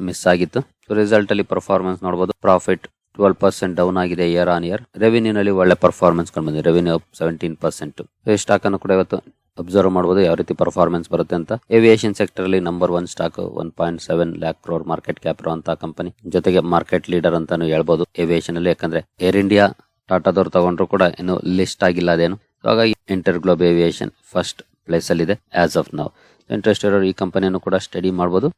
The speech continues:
ಪೊಟೆನ್ಷಿಯಲ್ ಇರುವಂತಹ ಕಂಪನಿ, but ಈ ಬಿಸಿನೆಸ್ ಸೆಗ್ಮೆಂಟ್ ಏನಿದೆ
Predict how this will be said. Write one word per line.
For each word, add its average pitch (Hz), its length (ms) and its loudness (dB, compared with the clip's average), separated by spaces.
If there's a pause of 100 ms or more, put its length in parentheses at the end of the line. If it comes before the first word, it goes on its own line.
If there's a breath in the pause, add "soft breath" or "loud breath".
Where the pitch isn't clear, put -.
(120)
ಪೊಟೆನ್ಷಿಯಲ್ 123 460 0
ಇರುವಂತಹ 117 320 2
ಕಂಪನಿ, 113 320 -4
but 107 300 -6
ಈ 98 100 -2
ಬಿಸಿನೆಸ್ 90 480 -4
ಸೆಗ್ಮೆಂಟ್ 107 500 -2
ಏನಿದೆ 113 280 0